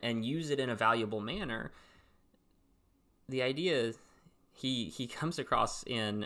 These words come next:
I s-, presume, Nazareth, his hometown, is people who ignore him. And they do this in a very interesting way as well.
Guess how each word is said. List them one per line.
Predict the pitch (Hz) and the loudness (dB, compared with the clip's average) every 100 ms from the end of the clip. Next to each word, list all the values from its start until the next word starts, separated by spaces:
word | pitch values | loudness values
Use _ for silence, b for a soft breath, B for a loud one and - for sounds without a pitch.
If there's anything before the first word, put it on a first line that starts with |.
| - | -2
I | 113 | -2
s-, | 107 | -2
presume, | - 123 120 156 107 | -4 -4 0 0 -2
Nazareth, | 113 190 135 104 104 | -4 -6 -6 -6 -6
his | 98 123 | -6 -4
hometown, | 180 180 - 87 - - 139 b b b b b b b b | -4 -4 -4 -4 -4 -8 -10 b b b b b b b b
is | 123 | -4
people | - 135 135 120 110 | 0 -2 2 -2 0
who | 123 110 107 110 - _ _ - | 0 0 0 -6 -10 _ _ -6
ignore | 117 117 131 143 - | -6 -2 -4 -4 -6
him. | - - - 151 _ _ _ _ B B B | -10 -16 -18 -20 _ _ _ _ B B B
And | 180 | 6
they | 226 | 6
do | 285 | 4
this | 311 311 | 0 0
in | |
a | 233 | 0
very | 170 170 | 2 0
interesting | - 139 - 127 113 - 110 104 | 0 -2 0 0 0 -2 -4 0
way | 104 101 - | 0 -2 -4
as | 104 - | -8 -6
well. | 107 104 - | -4 -4 -6